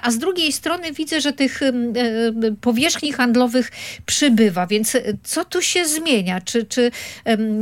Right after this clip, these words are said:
same centra się zmieniają? Powstają w jakichś innych miejscach? Ich charakter się zmienia? Bo z jednej strony te wielkie galerie jakby, no, czasy świetności mają,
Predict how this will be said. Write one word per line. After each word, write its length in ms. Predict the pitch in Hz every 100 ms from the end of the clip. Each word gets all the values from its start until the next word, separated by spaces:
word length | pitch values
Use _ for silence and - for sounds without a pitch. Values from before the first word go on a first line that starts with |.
| 226 202 196
same 280 | 196 233 220
centra 400 | 214 262 262 233
się 200 | 226 254
zmieniają? 920 | 226 247 254 247 254 247 247 247 226
Powstają 440 | 208 190 - 214 208
w 40 |
jakichś 320 | 220 240 -
innych 360 | 240 233 247 -
miejscach? 540 | 240 247 240 247 226
Ich 120 | 190
charakter 560 | - - 202 254 269 240
się 160 | - 240
zmienia? 340 | 240 247 247
Bo 100 | 226
z 40 |
jednej 240 | 220 226 233
strony 320 | 233 226 226
te 100 | 226
wielkie 400 | 226 220 233 214
galerie 540 | 202 208 208 220 208 196
jakby, 380 | 202 196 214 208 - - -
no, 100 | 208 202 208
czasy 320 | - 226 - 220
świetności 600 | - 208 208 208 - 196
mają, 360 | 196 185 185